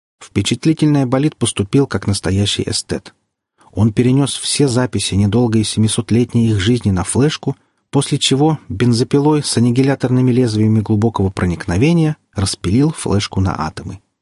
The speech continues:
Айболит позже сказал, что по-настоящему следовало бы отнести карту памяти на базар, выменять на собаку и уже собаку пустить на расстрел. Но лично он, Айболит шестьдесят шесть, всю жизнь избегал косвенности,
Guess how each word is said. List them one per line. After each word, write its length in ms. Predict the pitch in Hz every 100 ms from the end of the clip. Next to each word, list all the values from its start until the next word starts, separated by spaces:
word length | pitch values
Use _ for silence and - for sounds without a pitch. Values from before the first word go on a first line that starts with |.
| _ _ _ _ -
Айболит 440 | 98 90 127 135
позже 280 | - 131 117
сказал, 480 | - 127 151 131 -
что 200 | - 87
по-настоящему 920 | - 104 - 123 170 180 - 85 156
следовало 560 | - 156 190 160 143
бы 160 | 131 120
отнести 380 | 110 113 - 135
карту 340 | - 123 -
памяти 380 | - 127 117 110
на 140 | 110
базар, 480 | 101 110 101 95 - _ _ _
выменять 500 | 92 143 139 123 -
на 80 | 104
собаку 560 | - 123 139 107 90 - _ _
и 60 |
уже 180 | 98 95
собаку 460 | - 135 139 120 104
пустить 400 | 113 - - 101
на 80 | 95
расстрел. 560 | 95 - 113 98 85 - _ _ _ _
Но 140 | 110 98
лично 360 | 104 - 101
он, 320 | - 156 170 - _
Айболит 400 | 98 87 107 101
шестьдесят 440 | 90 90 90 92
шесть, 380 | - 92 - -
всю 240 | - - 151
жизнь 300 | 131 131 92
избегал 420 | 95 98 101 92
косвенности, 680 | - 120 - 92 87 -